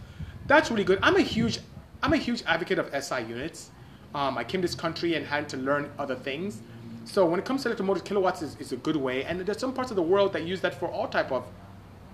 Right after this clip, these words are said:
ways of measuring energy or power. Um, but since in the enthusiast world, people understand horsepower more. So you see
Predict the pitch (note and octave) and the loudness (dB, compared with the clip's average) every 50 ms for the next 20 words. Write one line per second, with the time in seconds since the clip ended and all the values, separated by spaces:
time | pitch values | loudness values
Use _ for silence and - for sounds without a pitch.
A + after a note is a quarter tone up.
0 | - - - - D3+ C#3 C3+ C3 C3 B2 C3 C3 C3 B2 B2+ B2 A#2 A#2 A#2+ - | -18 -16 -8 -2 2 2 2 2 2 0 0 0 0 2 0 -2 -2 -2 -4 -6
1 | C3+ A#2 G#2+ G#2 A2 - - - - - - - - - - - - - - - | -6 -6 -6 -8 -8 -10 -12 -14 -16 -20 -20 -20 -20 -20 -18 -10 -6 -4 -4 -2
2 | - A2 G2 F2+ - - - - - - - - - - D3 C#3 C3 B2 A#2+ A2+ | -2 -2 -2 -2 -4 -8 -12 -14 -16 -16 -16 -16 -8 -2 0 2 4 4 2 2
3 | A2 A2 A2 A2 - - - - - G#3 A3 A3 G#3 G3+ - - - - - - | -2 -4 -8 -12 -12 -14 -16 2 8 10 12 12 10 10 6 0 -10 -12 -14 -14
4 | - - - - - G3 F3 - F#3 F3+ - F3 D#3+ D3+ C#3+ C#3 C#3 - A#3+ C4+ | -14 -12 -6 -2 -2 -2 -2 -2 -6 -6 -4 0 0 0 0 0 0 2 2 4
5 | B3+ G#3+ G3 - - C3+ C3 B2+ A#2 A2 G#2+ A2 A2 - - - - - - - | 4 4 4 2 2 0 0 2 2 2 0 -2 -4 -8 -12 -14 -16 -16 -16 -16
6 | - - - - - - - - - - - - - - - - F3 - - F3 | -14 -14 -12 -12 -12 -12 -12 -14 -14 -12 -12 -12 -10 -8 -4 -2 0 2 4 2
7 | D#3+ D3+ D3+ C#3 C3 - - C#3+ B2+ A2+ C3+ B2+ - - B2 A2+ A2+ A#2+ B2+ A#2 | 2 2 0 -4 -2 -2 0 0 0 0 -2 -4 -2 -2 0 0 0 0 -2 -2
8 | A2+ - D3 C#3 C3 A#2+ - - G3+ G3 F#3+ - | -2 0 0 0 0 0 0 0 0 2 0 0